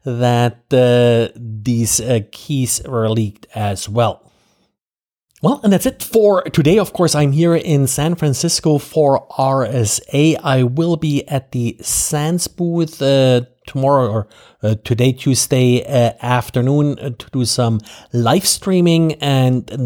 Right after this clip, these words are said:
then, of course, I'll be part of the sans panel on Wednesday around noon.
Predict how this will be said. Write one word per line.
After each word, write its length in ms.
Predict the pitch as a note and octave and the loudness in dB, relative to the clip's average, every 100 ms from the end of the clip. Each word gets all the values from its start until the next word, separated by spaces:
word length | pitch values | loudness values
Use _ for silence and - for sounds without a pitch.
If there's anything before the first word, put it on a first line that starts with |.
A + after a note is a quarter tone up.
| A#2+ B2 | -4 -2
then, 120 | D3 | 0
of 140 | C#3 | 0
course, 480 | - C#3 B2 B2 - | -2 0 2 2 -2
I'll 160 | A#2 A#2+ | -4 -4
be 140 | A#2 | -6
part 240 | - B2+ | -4 -4
of 80 | A2+ | -2
the 100 | A#2 | -4
sans 420 | A2 C3 B2+ C3 | -4 -2 -2 -4
panel 460 | - C3 B2 A#2 - - - - | -4 -2 0 0 -4 -14 -20 -18
on 560 | - A#2 A2 A2+ A2 A2 B2 G#2+ G2+ | -4 2 2 2 0 -2 -4 -4 -2
Wednesday 680 | A#2 C#3 F2+ - C3 B2 - | 0 2 0 0 0 0 -2
around 720 | C#3+ A2+ A2+ A2 G#2 G2 F#2+ - | -2 -2 0 -2 0 -4 -8 -12
noon. 580 | A#2+ A2 A2+ C3+ C3+ F#2+ | -10 -4 -2 2 0 -2